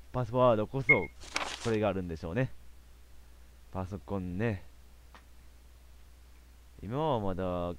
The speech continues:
見当がつきませんけど、三桁だったかな？パスワードが。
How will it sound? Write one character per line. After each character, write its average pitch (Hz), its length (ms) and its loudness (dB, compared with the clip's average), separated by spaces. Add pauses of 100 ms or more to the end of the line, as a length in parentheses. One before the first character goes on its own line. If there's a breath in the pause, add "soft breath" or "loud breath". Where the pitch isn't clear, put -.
(260)
見 107 340 -4
当 95 360 0
が 95 100 -2
つ - 140 -14
き 95 80 -8
ま 87 100 -6
せ 92 140 -6
ん 90 100 -6
け - 80 -8
ど、 82 300 -2 (4000)
三 151 220 2
桁 92 480 0
だ 85 80 0
っ - 20 -6
た - 160 -6
か 67 80 -4
な？ 95 160 4 (220)
パ 92 120 -2
ス 90 80 -8
ワ 78 120 -2
ー - 20 -6
ド 67 80 -8
が。 60 160 -8